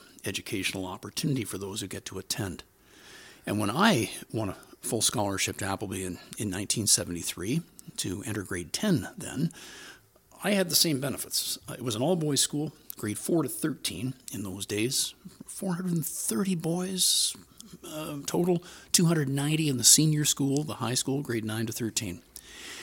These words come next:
And I was a boarder,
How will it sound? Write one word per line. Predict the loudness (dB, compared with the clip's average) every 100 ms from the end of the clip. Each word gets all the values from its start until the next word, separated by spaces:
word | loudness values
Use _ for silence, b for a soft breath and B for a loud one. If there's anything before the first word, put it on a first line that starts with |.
| B 0
And | 4 4 4 2 4
I | 6 8 8 6 4 -6 -20 -20 -20 -20 -8 2
was | 2
a |
boarder, | 4 2 2 0